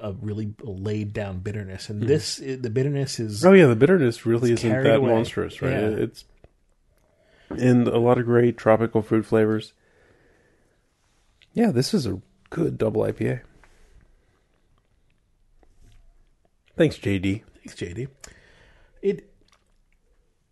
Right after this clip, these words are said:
Speaker 1: 'cause usually you get those and, and they just, they linger. Even, even the great ones, even the ones that, that, that I love, like, for example, I mean, uh, Headhunter,
Speaker 2: Mm-hmm.
Speaker 1: right? That, that lingers.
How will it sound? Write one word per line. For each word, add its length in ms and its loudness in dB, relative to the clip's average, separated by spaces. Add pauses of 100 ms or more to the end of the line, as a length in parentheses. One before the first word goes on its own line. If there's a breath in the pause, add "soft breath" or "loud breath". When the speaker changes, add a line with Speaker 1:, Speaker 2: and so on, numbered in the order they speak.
(540)
Speaker 1:
'cause 180 4
usually 300 2
you 120 0
get 260 -2
those 260 0
and, 120 -6
and 220 -8
they 100 -2
just, 240 -4
they 100 -2
linger. 500 -10
Even, 400 -4
even 240 -6
the 60 0
great 380 -6
ones, 260 -10
even 180 -8
the 80 -4
ones 280 -4
that, 160 -6
that, 260 -8
that 120 -10
I 80 -10
love, 540 -6
like, 180 -14
for 180 -12
example, 420 -12
I 60 -14
mean, 200 -8 (600 soft breath)
uh, 480 -8
Headhunter, 500 -8 (320)
Speaker 2:
Mm-hmm. 200 -8 (300)
Speaker 1:
right? 240 -12
That, 400 -12
that 400 -10
lingers. 680 -8